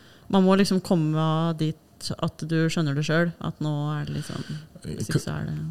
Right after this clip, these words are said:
Speaker 2: Hva var det som fikk deg til å innse det da?
Speaker 1: Før jeg snakket med mamma, så var det egentlig det at jeg var bare så sliten. Jeg orket ikke mer, liksom.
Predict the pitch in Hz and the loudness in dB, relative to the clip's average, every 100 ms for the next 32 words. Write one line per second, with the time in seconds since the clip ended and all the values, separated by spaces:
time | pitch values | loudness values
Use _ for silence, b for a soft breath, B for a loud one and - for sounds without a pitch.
0 | 156 - 143 139 127 135 127 - 98 - | -4 2 4 6 4 4 2 2 0 2
1 | 90 95 82 78 - 76 76 131 196 - | 4 4 4 4 2 2 2 2 -2 -8
2 | - - - B B B B B B B | -20 -20 -20 B B B B B B B
3 | B - - - 180 160 160 175 165 156 | B -20 -12 2 4 6 4 2 0 0
4 | 151 156 156 156 160 160 151 175 214 220 | 0 2 2 2 2 2 2 2 0 0
5 | 170 160 143 - 147 143 139 - - _ | 2 2 0 -2 -2 0 0 -2 -10 _
6 | - 143 143 131 127 139 139 117 - 135 | -4 0 2 2 -2 -2 -4 -4 -6 -6
7 | - 139 135 - 123 117 - 143 151 | -2 0 0 -4 -6 -6 -6 -6 -6